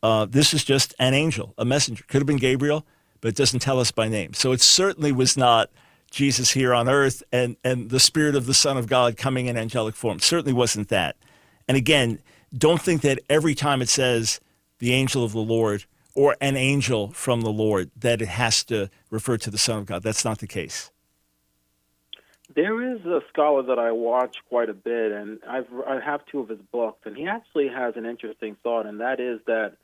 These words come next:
Speaker 2: the word of the Lord, uh, is actually all, uh, represents Jesus as well. Like, for example, when the angel of the Lord spoke to Elijah, and then he then speaks to the Lord again on, uh, on, uh, Mount Sinai or Mount
Speaker 1: Mm-hmm.
Speaker 2: Horeb.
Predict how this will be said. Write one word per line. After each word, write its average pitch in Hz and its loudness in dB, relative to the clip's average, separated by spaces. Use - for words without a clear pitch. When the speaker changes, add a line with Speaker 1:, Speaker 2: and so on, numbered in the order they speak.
Speaker 2:
the 123 0
word 139 4
of 120 0
the 123 -2
Lord, 107 0
uh, 107 -6
is 117 -8
actually 113 -4
all, 120 -2
uh, 110 -4
represents 113 -6
Jesus 113 -10
as 104 -8
well. 110 -2
Like, 98 -10
for 120 -2
example, 117 0
when 113 -2
the 113 -4
angel 117 -4
of 110 -2
the 113 -2
Lord 110 -2
spoke 113 -2
to 117 -4
Elijah, 110 0
and 117 -4
then 120 0
he 131 -8
then 120 0
speaks 120 -8
to 117 -14
the 113 -4
Lord 110 0
again 110 -4
on, 117 0
uh, 104 0
on, 113 -4
uh, 101 -4
Mount 107 -2
Sinai 113 0
or 98 -4
Mount 104 -4
Speaker 1:
Mm-hmm. 110 2
Speaker 2:
Horeb. 113 2